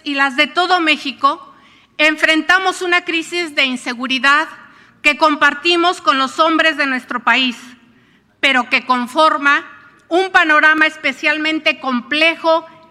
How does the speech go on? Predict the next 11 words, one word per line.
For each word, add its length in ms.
e 120
indignante 920
cuando 340
a 120
esa 260
criminalidad 800
se 180
suman 540
los 260
fenómenos 600
específicos 1000